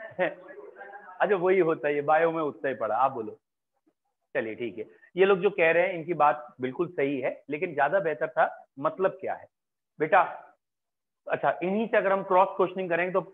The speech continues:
पता चल जाए इन्हें कितना deep आता है। Hybrids are pure or impure? हाइब्रिड क्या है? Very good। Hybridization का basically मतलब होता है impurity लाना, mixture लाना,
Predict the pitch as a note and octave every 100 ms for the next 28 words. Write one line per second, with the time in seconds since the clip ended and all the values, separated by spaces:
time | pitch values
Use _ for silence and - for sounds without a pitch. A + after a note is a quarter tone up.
0 | - E3 F3 F3 D#3 E3 E3+ E3 - E3
1 | C#3 C#3+ - G2+ G2 G2+ G2 _ _ _
2 | _ D3+ E3 E3+ G#3+ F3+ A3 A3 A3+ F#3+
3 | G#3 G#3+ G3+ E3+ C#3 C3+ A2 G2 - _
4 | _ _ _ _ _ _ _ _ - C#3
5 | D#3 E3 - D3 F#2+ - - _ B2 C3
6 | A2+ G2+ G#2 - _ _ D3+ E3 D#3+ F#3
7 | F3+ F3 F3 F3 F#3+ F#3 C#3 D3 - E3+
8 | F3+ F3 C#3+ D#3 D3 C3+ C3+ B2+ A#2 C#3+
9 | - D3 D3 C#3+ D3+ D3 C#3+ D3 A#2+ F2
10 | F#2 _ _ _ _ _ C3+ D#3+ E3+ -
11 | - G3 F3+ C3+ A2+ G#2